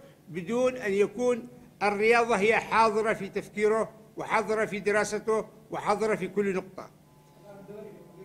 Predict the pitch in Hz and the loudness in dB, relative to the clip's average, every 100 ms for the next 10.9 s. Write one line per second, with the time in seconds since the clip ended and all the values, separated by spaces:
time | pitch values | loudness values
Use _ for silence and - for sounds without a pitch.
0 | 196 - - - - - - - - 220 | -20 -20 -20 -20 -20 -20 -20 -14 -2 0
1 | 240 185 151 107 - - 170 175 196 190 | 0 0 -2 -2 -12 -6 -2 -2 0 0
2 | 226 220 233 196 226 226 220 233 - 247 | 0 0 0 2 2 0 0 -2 0 4
3 | 240 - 208 208 196 196 202 233 - 262 | 4 2 -6 -4 -2 -2 -2 -4 -4 2
4 | 247 240 - - - - 247 214 - 226 | 4 4 0 -10 -20 0 2 2 0 0
5 | 220 233 226 214 147 208 214 - - - | 2 4 4 2 -4 -6 -6 -10 -18 -20
6 | - 190 202 196 185 233 233 233 - 196 | -8 -4 -2 -2 2 4 4 2 0 0
7 | 208 208 208 196 190 165 156 180 269 - | 0 -2 -2 -2 -4 -6 -2 2 2 2
8 | 254 254 240 175 147 156 165 160 156 151 | 2 2 2 0 -6 -10 -12 -12 -14 -6
9 | 220 262 262 240 262 - - - - 175 | 0 2 4 4 4 2 -10 -20 -4 0
10 | 220 220 214 170 220 220 214 220 208 | 2 0 -2 2 4 4 4 2 2